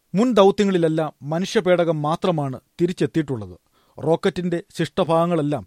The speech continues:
യാത്രക്കിടെ കത്തിച്ചു കളയുകയായിരുന്നു പതിവ്. തിരിച്ചെത്തുന്ന ക്രൂ മൊഡ്യൂൾ പോലും രണ്ടാമത് ഉപയോഗിച്ചിരുന്നില്ല. വീണ്ടും ഉപയോഗിച്ചിട്ടുള്ള ഏക യാനം അമേരിക്കയുടെ സ്പേസ് ഷട്ടിലുകൾ മാത്രമാണ്.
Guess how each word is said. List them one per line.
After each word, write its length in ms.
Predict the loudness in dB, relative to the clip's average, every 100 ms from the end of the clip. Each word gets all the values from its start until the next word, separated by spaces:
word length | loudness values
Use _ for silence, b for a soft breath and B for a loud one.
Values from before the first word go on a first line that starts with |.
| _ _ -6
യാത്രക്കിടെ 640 | -2 0 -2 -4 -4 -6 _
കത്തിച്ചു 380 | -8 -8 -4 -2
കളയുകയായിരുന്നു 640 | 0 0 2 2 0 -2
പതിവ്. 340 | -6 -8 -8 -12 _ _ _
തിരിച്ചെത്തുന്ന 520 | -2 0 -2 0 -2 -4 _ _
ക്രൂ 200 | -2 0
മൊഡ്യൂൾ 300 | 2 2 0
പോലും 300 | 2 -2 -2 -10 _ -8
രണ്ടാമത് 540 | -6 2 2 2 -4 -6
ഉപയോഗിച്ചിരുന്നില്ല. 840 | 0 4 4 2 0 -4 -8 -12 -16 -2
വീണ്ടും 380 | 2 4 2 0
ഉപയോഗിച്ചിട്ടുള്ള 680 | 2 6 6 4 -4 -2 0
ഏക 200 | 2 0 0
യാനം 300 | -2 -4 -10 _ -4
അമേരിക്കയുടെ 640 | 2 2 0 0 0 0 _
സ്പേസ് 440 | -20 2 2 2 -2
ഷട്ടിലുകൾ 380 | -4 -2 -2
മാത്രമാണ്. 560 | 0 -2 -2 -4 -4